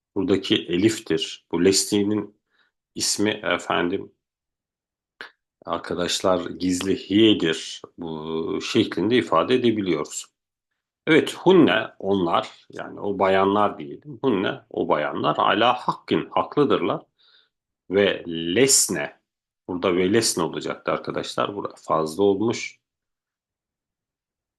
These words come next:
Hemen şunu silelim. Ve lesne onlar değildir. Ne değildir efendim? Muhtiatin,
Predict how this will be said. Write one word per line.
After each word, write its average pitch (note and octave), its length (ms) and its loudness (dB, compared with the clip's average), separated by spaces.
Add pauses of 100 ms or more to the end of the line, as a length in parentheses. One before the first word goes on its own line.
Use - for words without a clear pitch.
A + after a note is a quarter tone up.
(640)
Hemen G2+ 340 -4 (280)
şunu D2 280 -8
silelim. G2 680 0
Ve G2 160 4
lesne B2+ 320 2
onlar F2 460 -2
değildir. G#2+ 560 -4
Ne B2 240 0
değildir F2+ 460 -4
efendim? F2 480 -2
Muhtiatin, G#2 1080 0